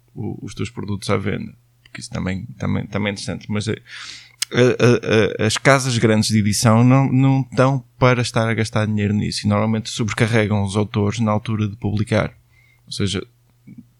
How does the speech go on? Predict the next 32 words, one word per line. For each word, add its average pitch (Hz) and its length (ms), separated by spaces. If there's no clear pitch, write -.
eles 95 220
dão-te 107 300
para 104 140
aí 104 180
dez 101 220
por - 140
cento - 340
para, 104 420
para, 104 460
para 107 100
a 107 40
impressão 123 440
e 135 80
o 131 40
resto 120 260
sai 127 140
tudo 123 220
do 117 80
bolso 113 280
do 117 80
autor. 113 400
Por - 80
isso - 140
nem 123 240
toda 123 320
a 117 60
gente 113 240
vai 110 100
estar 113 180
disposta 113 440
a 117 40
isto. 113 300